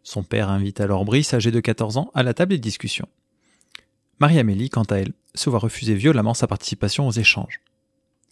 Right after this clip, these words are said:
Vous devez maintenant faire un choix. Si vous étiez à la place de Marie-Amélie, que feriez-vous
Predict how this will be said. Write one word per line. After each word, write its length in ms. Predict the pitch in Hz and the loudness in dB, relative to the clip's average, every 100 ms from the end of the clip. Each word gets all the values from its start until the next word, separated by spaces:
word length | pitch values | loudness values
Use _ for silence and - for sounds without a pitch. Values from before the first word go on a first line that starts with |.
| _ _ - - _ - | _ _ -20 -20 _ -10
Vous 120 | 110 | -8
devez 280 | 101 95 98 | -4 -2 0
maintenant 440 | 95 92 110 143 | 0 0 0 0
faire 220 | 170 151 127 | 2 2 2
un 40 | |
choix. 220 | - 98 - _ _ _ _ _ _ _ _ _ | 2 -2 -8 _ _ _ _ _ _ _ _ _
Si 180 | - - | 0 4
vous 240 | 226 139 113 | 6 6 4
étiez 280 | 101 202 | 2 0
à 40 | 139 | 2
la 120 | 107 | 0
place 240 | 151 156 | 0 2
de 100 | 110 | 2
Marie-Amélie, 580 | 104 120 160 127 95 98 - _ _ _ | 4 6 6 6 4 0 -8 _ _ _
que 120 | - | 2
feriez-vous 520 | 185 165 147 120 113 | 2 2 2 0 -2